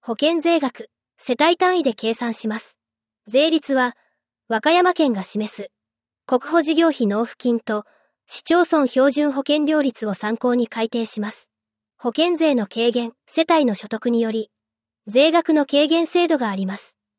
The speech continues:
また、倒産、解雇や雇い止め等による離職し、失業等給付を受ける方は、申請により保険税が軽減される場合があります。後期高齢者医療保険。後期高齢者医療制度とは、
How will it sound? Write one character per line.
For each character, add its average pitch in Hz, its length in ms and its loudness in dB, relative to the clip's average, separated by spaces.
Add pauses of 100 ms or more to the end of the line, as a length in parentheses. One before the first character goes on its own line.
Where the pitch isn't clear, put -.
(240)
ま 214 140 -8
た、 240 260 -4 (540)
倒 277 180 4
産、 262 260 -2 (460)
解 349 220 4
雇 294 120 2
や 220 120 4
雇 202 300 0
い 339 40 2
止 339 120 2
め 339 120 2
等 302 180 2
に 254 140 2
よ 208 100 0
る 202 100 -2
離 196 100 -4
職 - 220 -8
し、 226 280 -6
失 - 240 -6
業 320 180 2
等 302 220 2
給 311 220 0
付 285 140 -2
を 233 120 4
受 214 140 0
け 262 40 4
る 254 80 2
方 214 240 -8
は、 190 200 -6 (560)
申 269 260 0
請 294 220 0
に 294 100 0
よ 294 100 2
り 269 120 0
保 233 160 -8
険 320 240 0
税 302 180 2
が 214 140 -4
軽 226 220 2
減 277 180 2
さ 277 120 -2
れ 262 100 2
る 262 100 2
場 240 160 0
合 254 100 0
が 247 140 -2
あ 247 60 -2
り 226 100 -2
ま 214 100 -4
す。 - 220 -14 (480)
後 330 220 2
期 - 140 -6
高 277 220 2
齢 294 180 2
者 262 140 -2
医 233 80 0
療 269 200 2
保 269 60 -6
険。 240 280 -8 (460)
後 330 200 2
期 - 140 -10
高 302 240 2
齢 320 160 2
者 311 160 2
医 311 60 2
療 311 180 2
制 311 240 0
度 269 100 -2
と 214 140 -6
は、 185 180 -6